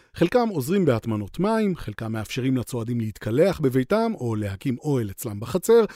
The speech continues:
וחלקם מגדילים לעשות ופותחים את ביתם לאירוח. יש מלאכי שביל שידרשו תשלום סמלי עבור הסיוע, ורובם לא יבקשו מכם שקל. בכמה יישובים וחוות לאורך הדרך אפשר להתנדב בתמורה למקום לינה וארוחה,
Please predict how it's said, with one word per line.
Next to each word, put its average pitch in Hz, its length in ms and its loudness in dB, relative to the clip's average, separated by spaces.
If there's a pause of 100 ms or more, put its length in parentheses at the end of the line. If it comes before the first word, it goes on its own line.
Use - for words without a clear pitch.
(340)
וחלקם 233 400 4
מגדילים 127 560 2
לעשות 170 560 2
ופותחים 180 560 -4 (100)
את 120 140 -12
ביתם 127 380 -2
לאירוח. 110 640 -4 (440)
יש 160 240 2
מלאכי 127 340 0
שביל 214 300 -2
שידרשו 135 560 0
תשלום 175 400 -2
סמלי 151 420 0
עבור 120 260 -2
הסיוע, 220 420 0 (360)
ורובם 185 500 4
לא 160 160 4
יבקשו 147 360 0
מכם 180 360 2
שקל. 95 440 -6 (680)
בכמה 143 340 0
יישובים 147 500 0
וחוות 147 480 -2
לאורך 139 380 0
הדרך 180 460 0
אפשר 170 280 0
להתנדב 143 640 2
בתמורה 135 480 0
למקום 135 440 0
לינה 120 400 0
וארוחה, 120 560 -2